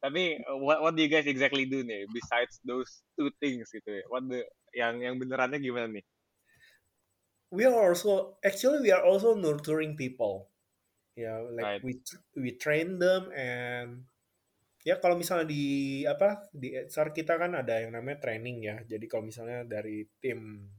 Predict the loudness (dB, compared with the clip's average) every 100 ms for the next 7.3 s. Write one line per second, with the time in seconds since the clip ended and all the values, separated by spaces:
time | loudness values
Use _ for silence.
0 | _ _ _ _ _ _ -20 _ -6 -4
1 | -4 -4 -2 -2 -4 -2 2 2 0 -8
2 | _ _ _ _ _ _ -8 -4 -2 -2
3 | -2 -2 -2 -4 -2 -2 -2 -2 -2 -2
4 | -4 -4 -4 -4 -2 0 0 0 -2 -2
5 | -4 -10 -16 _ _ _ _ _ _ _
6 | _ _ _ -8 -4 -2 0 0 0 0
7 | 2 2